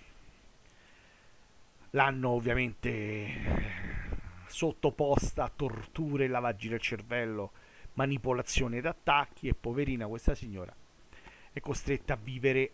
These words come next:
all'interno di una macchina perché l'hanno buttata ovviamente fuori di casa. Dopo questi attacchi, manipolazioni e frequenze, la persona ovviamente perde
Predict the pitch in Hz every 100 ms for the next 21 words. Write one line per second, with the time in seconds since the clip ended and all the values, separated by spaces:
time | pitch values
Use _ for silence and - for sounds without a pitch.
0 | - - - 135 127 143 135 147 139 127
1 | 131 120 123 131 127 120 120 - 143 147
2 | 113 - 110 110 104 110 107 101 98 104
3 | 104 92 107 - 95 95 104 127 123 107
4 | - - - - - - - - 123 113
5 | 117 - 110 135 127 - - 110 110 110
6 | 110 117 - 117 107 - 156 110 113 107
7 | - 110 107 104 - 120 107 92 110 110
8 | - 98 139 135 98 101 104 -